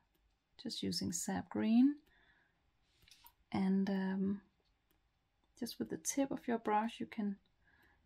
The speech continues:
add in these pines, needles.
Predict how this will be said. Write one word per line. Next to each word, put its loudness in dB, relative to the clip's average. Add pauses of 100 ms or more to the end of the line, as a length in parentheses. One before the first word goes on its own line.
(260)
add 0
in 4
these 0 (1600)
pines, 0 (500)
needles. 8